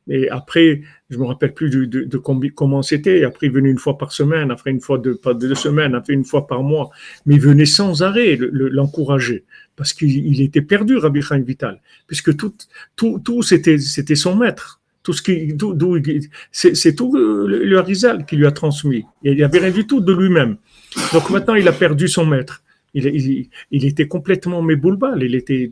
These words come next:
il, il était troublé, il savait plus quoi faire de sa vie. Alors, Arizal, il venait en rêve tout le temps pour l'encourager, pour lui dire, voilà, parce que il pouvait pas vivre sans le Arizal. C'était pas chouette. Maintenant, Korach, il a voulu monter son affaire. Ok, kol hakavod, monte ton affaire, pas de problème.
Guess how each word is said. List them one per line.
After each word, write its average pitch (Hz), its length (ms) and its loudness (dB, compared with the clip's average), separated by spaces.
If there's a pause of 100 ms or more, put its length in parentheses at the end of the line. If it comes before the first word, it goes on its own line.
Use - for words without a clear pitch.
(100)
il, 131 260 -8 (300)
il 123 120 -4
était 143 220 -2
troublé, 190 400 -2
il 165 80 2
savait 123 240 -2
plus 156 140 -6
quoi 147 180 0
faire 147 200 0
de 135 80 -2
sa 151 180 -4
vie. 196 240 -6 (260)
Alors, 131 200 -2
Arizal, 143 340 2
il 185 60 -2
venait 196 180 0
en 196 100 -4
rêve 226 240 -4
tout 220 100 -6
le 220 60 -8
temps 254 180 -8
pour 143 220 -8
l'encourager, 156 580 -4
pour 139 220 -12
lui 139 80 -4
dire, 151 260 -8 (340)
voilà, 214 280 -4 (560)
parce - 160 -8
que - 240 0 (600)
il 143 80 -18
pouvait 147 240 4
pas 202 160 0
vivre 247 320 0
sans 165 160 -2
le 151 160 6
Arizal. 127 400 0 (140)
C'était - 200 -12
pas 190 80 0
chouette. 202 240 -4 (960)
Maintenant, 185 200 0
Korach, 175 400 4
il 156 100 4
a 143 60 4
voulu 143 200 4
monter 143 300 4
son 139 220 0
affaire. 131 340 -2
Ok, 285 320 -8
kol 196 160 -6
hakavod, 254 420 -8
monte 135 200 -8
ton 156 160 -4
affaire, 147 260 -8
pas - 140 -18
de 147 80 -20
problème. - 320 -12